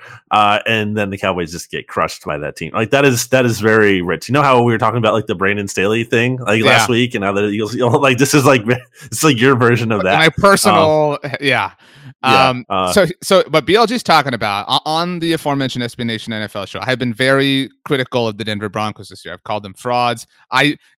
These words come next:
Speaker 2: and this is what's upsetting about the loss. I maintain that they're frauds. And you know
Speaker 1: Sure.
Speaker 2: how fraudulent they are, B L G, is that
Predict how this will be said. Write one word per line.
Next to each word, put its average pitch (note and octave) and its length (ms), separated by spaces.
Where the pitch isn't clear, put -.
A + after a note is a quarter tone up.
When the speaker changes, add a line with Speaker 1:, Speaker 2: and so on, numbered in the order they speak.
Speaker 2:
and C#3 200
this G3 160
is A#3 100
what's B3+ 160
upsetting G3 400
about A#2+ 160
the B2 80
loss. B2+ 380
I E3 160
maintain F#3 920
that D#3+ 200
they're C#3 160
frauds. A2+ 500
And F3+ 100
you F#3+ 100
know B3+ 80
Speaker 1:
Sure. - 120
Speaker 2:
how A#3 120
fraudulent A3 600
they F#3 120
are, A#3 180
B F3+ 140
L D#3+ 140
G, D3+ 320
is D#3+ 200
that D3+ 280